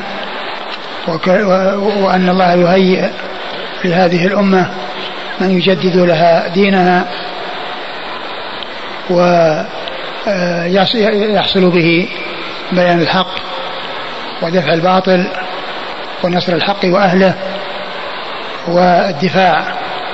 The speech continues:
عن السنة وأهلها.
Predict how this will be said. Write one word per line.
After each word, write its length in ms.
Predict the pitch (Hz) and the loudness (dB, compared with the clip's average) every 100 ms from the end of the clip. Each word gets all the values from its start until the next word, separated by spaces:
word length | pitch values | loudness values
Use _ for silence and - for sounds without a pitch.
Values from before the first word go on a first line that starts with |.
| - - | -6 -2
عن 100 | 180 | 0
السنة 500 | 170 202 196 190 180 - - - - - - - - - | 0 2 2 2 0 -2 -8 -8 -10 -10 -10 -10 -6 0
وأهلها. 680 | 202 175 185 165 185 185 | 2 2 2 4 4 2